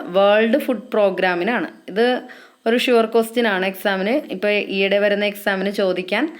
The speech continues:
വളരെയധികം ചാൻസ് ഉള്ള ഒരു ചോദ്യമാണ്. എന്താണ് രണ്ടായിരത്തി ഇരുപതിലെ സമാധാനത്തിന് നോബൽ സമ്മാനം ലഭിച്ചത് ഏത് സംഘടനയ്ക്കാണ്? അത് വേൾഡ് ഫുഡ് പ്രോഗ്രാം കേട്ടോ, ഡബ്ല്യു എഫ് പി,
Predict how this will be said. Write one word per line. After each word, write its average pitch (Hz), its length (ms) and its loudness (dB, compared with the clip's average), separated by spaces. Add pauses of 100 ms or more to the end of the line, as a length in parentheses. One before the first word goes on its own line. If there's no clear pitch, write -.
(380)
വളരെയധികം 208 600 0
ചാൻസ് 220 400 0
ഉള്ള 208 120 0
ഒരു 208 100 0
ചോദ്യമാണ്. 190 920 -2 (220)
എന്താണ് 185 420 0
രണ്ടായിരത്തി 196 680 0
ഇരുപതിലെ 220 600 0 (100)
സമാധാനത്തിന് 202 960 0
നോബൽ 190 300 0
സമ്മാനം 196 420 -2
ലഭിച്ചത് 196 560 -2 (640)
ഏത് 254 200 2
സംഘടനയ്ക്കാണ്? 165 800 -4 (200)
അത് 214 100 2
വേൾഡ് 226 500 4
ഫുഡ് 254 360 -4
പ്രോഗ്രാം 165 500 0
കേട്ടോ, 208 220 -2
ഡബ്ല്യു 185 640 0
എഫ് 180 200 -2 (100)
പി, - 200 -6